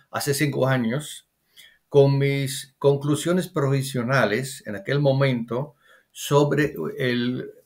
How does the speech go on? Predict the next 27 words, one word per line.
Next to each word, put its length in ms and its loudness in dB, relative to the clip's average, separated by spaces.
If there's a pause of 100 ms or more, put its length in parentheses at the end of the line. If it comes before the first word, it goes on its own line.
proyecto 440 0
colaborativo 1000 0
que 420 2
tengo 320 2
con 280 -4
par, 480 -2 (140)
eh, 100 -6
a 180 -6
partir 440 -4
de, 480 0
de 320 -12
dos 260 -4
mil 300 -2
catorce, 840 0 (640)
eh, 380 -2
en 120 4
la 100 4
provincia 420 2
de 120 0
Granma. 540 -2 (100)
Eh, 400 -2
se 200 -2
trataba 680 2
y 80 -14
se 180 -6
trata 380 -2
todavía 640 -4